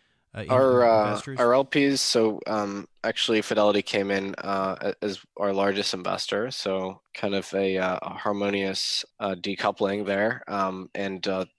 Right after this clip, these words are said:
Speaker 2: the remainder of our L Ps are mostly, mostly, um, high net worth individuals in, uh, in Boston. Uh, we raised, uh, thirty million.
Speaker 1: Cool. Very good. And, uh, how do we learn more about your work, man? What are, are you, uh,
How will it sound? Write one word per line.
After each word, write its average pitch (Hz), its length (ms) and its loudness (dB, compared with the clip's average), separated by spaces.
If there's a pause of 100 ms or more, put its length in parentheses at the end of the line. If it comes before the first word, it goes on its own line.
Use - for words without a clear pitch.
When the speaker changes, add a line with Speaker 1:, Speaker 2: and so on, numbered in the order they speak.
Speaker 2:
the 107 100 2
remainder 123 400 2
of 101 140 0
our 95 140 4
L 92 140 2
Ps 95 280 -2
are 90 60 -4
mostly, 92 420 -6
mostly, 92 480 -4
um, 92 300 -8
high 101 160 -2
net 90 160 -4
worth 90 360 -10
individuals 92 560 -6
in, 92 180 -8
uh, 95 200 -6
in 92 140 -12
Boston. 92 500 -8 (320)
Uh, 95 180 -6
we 95 60 -4
raised, 95 420 -4
uh, 92 280 -8 (220)
thirty 95 200 -2
million. 92 400 -8 (480)
Speaker 1:
Cool. 131 260 -14 (380)
Very 92 180 -12
good. 107 360 -12 (460)
And, 127 180 -2
uh, 123 260 -2
how 123 120 -2
do 156 80 -2
we 156 100 -2
learn 147 180 0
more 139 200 -2
about 123 320 -2
your 123 180 -4
work, 104 380 -4 (100)
man? 101 300 -8
What 110 120 -4
are, 110 200 -6
are 110 80 -8
you, 101 340 -6
uh, 98 320 -4